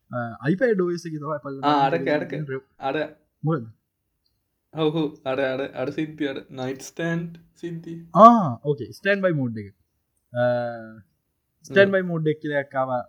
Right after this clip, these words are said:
Speaker 1: අයි ඕ එස් සෙවන්ටීන් එකේ. ඒ කියන්නේ ඔයාගේ ෆෝන් එකේ චාර්ජ් එක ගහලා තියද්දි ඔයා වර්ටිකලි හැරෙන්නොත් ඔයාගේ ෆෝන් එක basically, අ, ක්ලොක්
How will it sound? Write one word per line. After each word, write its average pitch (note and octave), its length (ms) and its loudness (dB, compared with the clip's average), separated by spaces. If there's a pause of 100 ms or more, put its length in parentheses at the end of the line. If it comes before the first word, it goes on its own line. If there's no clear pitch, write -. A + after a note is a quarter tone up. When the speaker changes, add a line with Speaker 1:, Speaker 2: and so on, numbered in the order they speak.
(180)
Speaker 1:
අයි B2 180 -6
ඕ B2 80 -6
එස් B2 100 -14
සෙවන්ටීන් A2+ 380 -14
එකේ. G#2+ 260 -14
ඒ A#2+ 40 -14
කියන්නේ B2 220 -8
ඔයාගේ A#2+ 220 -10
ෆෝන් B2+ 200 -18
එකේ C#3 140 -10
චාර්ජ් B2+ 300 0
එක D3 140 -4
ගහලා B2+ 240 -6
තියද්දි A2+ 260 -14
ඔයා C#3 180 0
වර්ටිකලි D3+ 420 -4
හැරෙන්නොත් A#2 460 -14
ඔයාගේ B2+ 280 -18
ෆෝන් B2 200 -16
එක B2 200 -6
basically, C3 500 -6 (500)
අ, A#2+ 80 -16 (380)
ක්ලොක් C3 260 -4